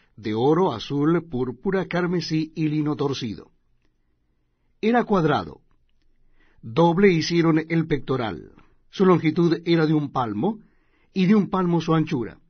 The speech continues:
cuando era doblado. Y engastaron en él cuatro hileras de piedras. La primera hilera era un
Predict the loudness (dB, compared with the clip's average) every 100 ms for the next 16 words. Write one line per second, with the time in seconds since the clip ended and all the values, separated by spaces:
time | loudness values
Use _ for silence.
0 | _ _ -2 2 4 2 0 -4 -4 -4
1 | -4 -6 -8 -14 _ _ _ _ _ _
2 | _ _ _ _ _ _ _ _ _ _
3 | _ _ _ _ _ -2 2 2 2 2
4 | 4 2 0 0 2 2 0 0 -2 0
5 | 2 4 2 2 -2 -2 -2 -2 -4 -8
6 | -18 -20 _ _ _ _ _ _ _ _
7 | _ _ _ _ _ -18 -8 -2 2 4
8 | 4 4 4 0 -2 -2 0 2 2 2
9 | -2